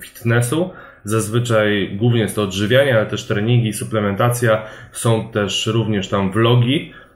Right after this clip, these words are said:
Mm, do tego jestem właścicielem firmy odzieżowej, streetwearowej. Prowadzę Instagram, a do tego taką wisienką na torcie,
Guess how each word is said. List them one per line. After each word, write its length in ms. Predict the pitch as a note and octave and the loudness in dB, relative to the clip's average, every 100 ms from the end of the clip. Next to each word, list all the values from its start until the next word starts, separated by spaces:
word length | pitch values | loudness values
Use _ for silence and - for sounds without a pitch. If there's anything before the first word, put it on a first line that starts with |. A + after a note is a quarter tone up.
| _ - | _ -6
Mm, 420 | A2+ A2+ A2+ G#2+ | -2 0 0 0
do 180 | B2 C#3 | 0 0
tego 360 | D3 A#2+ A2+ | 0 2 2
jestem 480 | A2+ A2+ A2+ - G#2+ | 2 0 -2 -2 -2
właścicielem 720 | G#2+ A2 - A2+ A#2 A2 G#2 | 0 -2 -4 -2 0 0 -2
firmy 680 | G2 A#2 A2+ G#2+ G#2+ G#2 F#2+ - | -2 -2 0 0 2 2 0 0
odzieżowej, 800 | G#2+ G#2 G#2+ G2 A2+ G2+ G2 F#2+ | -2 0 -2 2 0 2 0 -2
streetwearowej. 1000 | - A#2+ B2+ B2+ C3+ C3 B2+ C3+ B2+ B2 - - - | -2 0 0 2 4 4 4 2 0 -4 -16 -16 -4
Prowadzę 800 | A#2+ A#2 A#2+ G#2+ A2 G#2+ G#2 G2+ E2+ - | 0 4 2 2 2 4 4 2 0 -2
Instagram, 840 | A#2 B2 B2 B2 A2 A2+ A2+ G#2+ - - _ _ _ _ | 0 2 2 2 2 2 2 0 -6 -18 _ _ _ _
a 420 | - A#2 A#2 A2+ F#2+ | -2 2 2 2 0
do 140 | G#2 | -4
tego 440 | G2 A2+ G#2 G#2+ G2+ | -2 -2 0 -2 -2
taką 340 | G2+ G2+ G2 | -4 -6 -6
wisienką 500 | G2 A2+ A2 - C#3+ | -4 -2 -2 0 2
na 200 | G#2+ G#2 | 2 2
torcie, 460 | A#2+ B2 B2 A#2 | 2 2 2 0